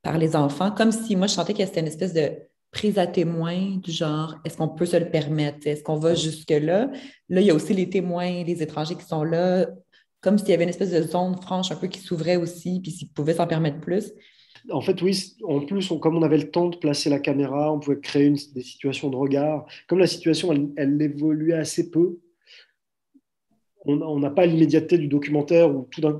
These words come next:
Speaker 2: comme il y a avec l'ours, par exemple, là-bas, là, en
Speaker 1: Ouais.
Speaker 2: fait, on, on a le plan parce que l'opérateur, il est à ce moment-là, à cet endroit-là, et puis c'est tout.
Speaker 1: Ouais.
Speaker 2: Là, il avait le temps de se dire, « Tiens, je vais me mettre là. »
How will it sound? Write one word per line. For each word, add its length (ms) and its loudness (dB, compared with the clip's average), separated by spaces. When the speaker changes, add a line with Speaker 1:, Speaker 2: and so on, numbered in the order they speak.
Speaker 2:
comme 180 2
il 40 4
y 40 6
a 60 4
avec 280 2
l'ours, 260 4
par 100 -2
exemple, 320 -4
là-bas, 200 -2
là, 200 -4
en 40 -10
Speaker 1:
Ouais. 60 -8
Speaker 2:
fait, 200 -2
on, 180 -10
on 200 2
a 100 6
le 160 6
plan 240 4
parce 180 0
que 120 0
l'opérateur, 560 2
il 80 2
est 40 0
à 60 0
ce 360 -8
moment-là, 480 4
à 40 0
cet 180 -10
endroit-là, 360 -2
et 20 -2
puis 140 -8
c'est 160 -8
tout. 240 -10
Speaker 1:
Ouais. 180 -6
Speaker 2:
Là, 240 -2
il 100 0
avait 140 -2
le 60 -8
temps 160 0
de 80 2
se 80 -2
dire, « 160 -4
Tiens, 240 -4
je 140 -10
vais 20 -6
me 80 -6
mettre 240 -6
là. » 320 -4